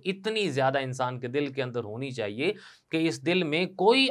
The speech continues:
और शख्स, कोई और हस्ती जो है वो बसे ही ना, बल्कि हर, हाँ, दिल के हर एक खाने के अंदर नबी करीम अलैहिस्सलातु वस्सलाम का चेहरा, नबी करीम अलैहिस्सलातु वस्सलाम का जलवा,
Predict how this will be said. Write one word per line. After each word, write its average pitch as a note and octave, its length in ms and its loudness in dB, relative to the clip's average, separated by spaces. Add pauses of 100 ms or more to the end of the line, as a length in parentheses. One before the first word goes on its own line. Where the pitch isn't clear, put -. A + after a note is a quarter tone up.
और E3+ 300 10
शख्स, - 460 0
कोई E3+ 360 0
और C3+ 240 4
हस्ती B2+ 340 -6
जो G#2+ 100 -6
है C3+ 200 0 (260)
वो D3+ 140 2
बसे B2+ 400 2
ही C3+ 160 0
ना, C3 340 4 (240)
बल्कि E3 340 8
हर, F3+ 360 10 (520)
हाँ, C3+ 220 4
दिल F#3+ 280 8
के G#3+ 180 8
हर F3+ 220 10
एक F#3+ 340 2
खाने D#3 320 2
के C#3 120 -2
अंदर C3+ 260 0
नबी B2+ 280 -2
करीम C3 260 -2
अलैहिस्सलातु A2 460 -2
वस्सलाम A2+ 440 -6
का G#2+ 120 -6
चेहरा, C#3+ 460 2 (300)
नबी D#3+ 300 2
करीम C#3 240 -2
अलैहिस्सलातु A#2 460 -2
वस्सलाम A#2+ 440 0
का A2 120 -4
जलवा, D#3 400 4